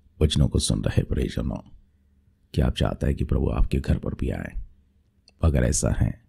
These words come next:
प्रभु का वचन कहता है, "मैं तुम्हारे हृदय के द्वार पर खड़े होकर खटखटाता हूँ। अगर तुम द्वार खोलोगे, मैं भीतर आकर तुम्हारे साथ भोजन करूँगा।" जिस प्रकार लेवी के साथ में प्रभु यीशु मसीह भोजन करते हैं,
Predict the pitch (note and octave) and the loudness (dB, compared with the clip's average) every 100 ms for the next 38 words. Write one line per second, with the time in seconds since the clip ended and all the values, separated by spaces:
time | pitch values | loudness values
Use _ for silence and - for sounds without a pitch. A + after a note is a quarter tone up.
0 | _ _ _ _ - E2+ C#2 - A1+ C2+ | _ _ _ _ 0 2 4 2 0 0
1 | C#2+ B1+ A1 - B1 - - - _ _ | 0 0 -4 -2 -2 -2 -4 -10 _ _
2 | _ _ - D2 D2 C#2 C2+ C2 A#1 C#2+ | _ _ 0 2 4 4 4 2 2 0
3 | C#2 C2 C2+ D#2+ D2 - C2+ - C#2+ - | 0 0 0 2 2 2 2 2 -2 -2
4 | - - - - - - - - _ _ | -2 -4 -4 -6 -6 -2 -2 -4 _ _
5 | _ _ _ _ _ - C2+ C2 C#2+ A#1 | _ _ _ _ _ 0 0 4 2 2
6 | A#1 G#1+ - G1+ - G#1+ - - _ _ | 0 0 0 0 0 -2 -4 -10 _ _
7 | - D2 C#2 C2 - C2 B1 - - - | -2 4 6 6 4 0 -2 -2 -4 -2
8 | A#1+ - - - A#1+ - - - - - | -2 0 0 0 0 -2 -4 -4 -4 -6
9 | - - _ _ _ _ _ _ _ _ | -10 -14 _ _ _ _ _ _ _ _
10 | _ _ - D2 - B1+ A1 G1+ A1+ C#2+ | _ _ -2 0 0 0 0 0 0 2
11 | C#2+ C#2+ C2+ - A#1 B1+ C2 C2+ B1 B1 | 2 2 2 2 0 0 -2 0 0 -2
12 | C#2 A#1+ - C2 C2+ C2 B1+ G#1 - - | -2 -2 0 0 0 0 -4 -6 -4 -4
13 | - - | -4 -4